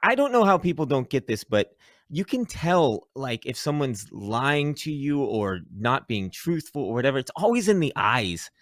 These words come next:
and I always see it in his eyes. It's either, like, a glazed over look or whatever. But anyway, um, yeah, it's always, it's, look, the, the, I, I feel like the,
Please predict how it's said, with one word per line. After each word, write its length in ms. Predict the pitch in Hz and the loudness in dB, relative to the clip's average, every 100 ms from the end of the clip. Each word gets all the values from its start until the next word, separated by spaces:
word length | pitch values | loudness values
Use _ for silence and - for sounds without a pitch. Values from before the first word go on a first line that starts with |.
| _ _ - | _ _ 0
and 120 | 123 | 2
I 60 | |
always 300 | 127 175 202 | 6 6 6
see 260 | - 160 156 | 4 2 2
it 60 | 127 | 2
in 80 | |
his 160 | 110 95 | -2 -2
eyes. 260 | 101 98 120 | -4 -4 -6
It's 160 | - | -2
either, 220 | 147 143 | 0 2
like, 200 | 127 113 | 2 2
a 80 | 107 | 0
glazed 520 | 85 107 110 135 135 | -4 0 2 2 2
over 360 | 156 151 143 151 | 2 2 2 0
look 280 | 147 143 135 | 2 0 -2
or 60 | |
whatever. 420 | 107 104 107 90 90 | -2 0 0 0 -2
But 200 | 90 - - - - - _ _ 185 | -4 -8 -18 -20 -20 -20 _ _ 4
anyway, 540 | 208 180 131 98 92 135 | 6 8 6 4 2 6
um, 240 | 139 135 | 6 6
yeah, 220 | 175 190 | 4 4
it's 120 | 127 - | 4 4
always, 420 | 202 240 214 - | 4 4 2 -4
it's, 200 | 151 - - - - _ 147 151 | -8 -10 -18 -20 -20 _ -18 2
look, 240 | 151 131 139 | 2 2 2
the, 300 | 127 110 - | 2 2 -4
the, 360 | 104 110 104 98 - | -6 -4 -2 -6 -10
I, 140 | 135 147 | -10 -10
I 20 | - | -10
feel 220 | - 214 | 0 2
like 220 | 233 - | 2 -2
the, 380 | 127 104 92 87 | 0 0 0 -6